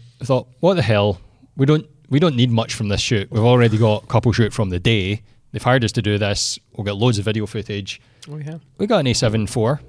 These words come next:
Speaker 1: which I think I called an A seven S four when I was talking to Ed, which
Speaker 2: Oh,
Speaker 1: doesn't exist, does
Speaker 2: you
Speaker 1: it?
Speaker 2: noob.
Speaker 1: A seven four.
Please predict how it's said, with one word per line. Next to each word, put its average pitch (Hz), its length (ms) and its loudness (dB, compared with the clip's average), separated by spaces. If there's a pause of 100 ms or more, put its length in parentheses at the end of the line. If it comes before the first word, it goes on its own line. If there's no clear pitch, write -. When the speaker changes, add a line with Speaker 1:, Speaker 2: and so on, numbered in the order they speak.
(440)
Speaker 1:
which 117 180 -2
I 131 40 2
think 123 180 0
I 120 80 0
called 104 400 -4
an 107 100 -12
A 101 80 -6
seven 95 220 -8
S 95 180 -8
four 101 340 -8 (300)
when 104 120 -10
I 95 40 -8
was 92 160 -12
talking 95 280 -8
to 90 240 -12 (320)
Ed, 95 300 -10 (100)
which - 260 -16
Speaker 2:
Oh, 180 440 2
Speaker 1:
doesn't 151 240 4 (120)
exist, 143 160 -6
does 170 120 4
Speaker 2:
you 147 60 4
Speaker 1:
it? 139 40 2
Speaker 2:
noob. 143 600 4 (440)
Speaker 1:
A 147 80 4
seven 135 240 2
four. 120 400 0